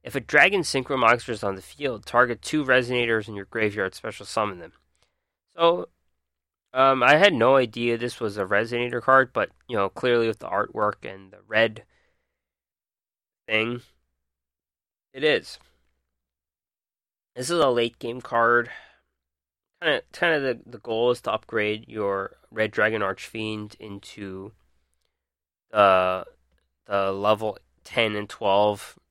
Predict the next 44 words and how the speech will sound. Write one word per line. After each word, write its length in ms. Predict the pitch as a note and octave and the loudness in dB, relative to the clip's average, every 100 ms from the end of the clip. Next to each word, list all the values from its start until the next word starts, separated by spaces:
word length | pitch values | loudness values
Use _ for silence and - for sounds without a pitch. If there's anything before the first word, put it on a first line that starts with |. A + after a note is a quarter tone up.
| _ | _
like, 100 | G2+ G2 | -14 0
Red 200 | G#2 G#2 | 2 4
Nova 260 | G2+ G2+ | 2 0
Dragon 400 | G2+ G#2 G2+ G2+ | -2 0 0 -2
or 60 | G2+ | -6
whatever. 340 | G#2 G2+ G2 | -4 -4 -4
I 60 | G2 | -8
forget 260 | - D3 | -8 -8
the, 120 | - G2+ _ _ _ | -8 -18 _ _ _
what 160 | A#2 - | -18 -12
the 60 | |
level 240 | G2 F#2 F#2 | -8 -8 -10
ten's 280 | - F#2+ - | -18 -18 -20
called, 260 | _ F#2 _ | _ -20 _
but 200 | G#2+ G#2 _ _ _ _ _ _ _ _ _ _ _ _ _ _ _ | -6 -6 _ _ _ _ _ _ _ _ _ _ _ _ _ _ _
this 100 | - | -2
is 140 | G3+ | -2
purely 440 | - D3+ D3 C#3+ C3 | 2 4 4 4 2
late 260 | A2+ A2 | 0 -2
game. 380 | - G#2 G2+ G2 _ _ _ _ _ _ _ _ _ _ | -4 -4 -4 -6 _ _ _ _ _ _ _ _ _ _
They, 300 | A#2+ B2+ C3 - | 2 2 2 -6
they 220 | D3 C3 | -2 -2
do 220 | A2+ F3+ | 2 2
it 80 | G3+ | 4
pretty 240 | - D#3+ | 4 4
well 300 | C#3 B2 C3 | 6 6 6
with 100 | A#2+ | 4
the 100 | - | -4
Demon's 340 | - C3 C3+ A#2 | -6 -4 -4 2
Resonance 460 | G#2+ A2 A#2+ A#2+ | 2 2 -2 -4
already, 440 | G2 G2+ G2 A#2 B2 | -4 -2 -2 -2 -4
that 260 | G2+ - | -6 -6
they 100 | F#2+ | -10
can 180 | F#2+ G2 | -10 -10
just 200 | G2+ G2 | -10 -6
get 160 | A2 G#2 | -2 -2
into 640 | G2+ - G#2+ G2 F#2+ F#2 _ _ _ _ _ _ _ _ _ _ _ A2 | -2 -6 -8 -6 -6 -8 _ _ _ _ _ _ _ _ _ _ _ -6
the 80 | |
level 240 | G#2+ G#2+ G#2+ | 0 0 -2
ten 260 | - A2+ | -4 -4
and 140 | G#2+ G#2 | -2 -6
twelve 280 | - G#2 - | -6 -6 -8
synchro 340 | A#2+ G2+ G#2+ | -12 -12 -10
summon 420 | - A2+ G#2+ G2+ | -8 -8 -8 -12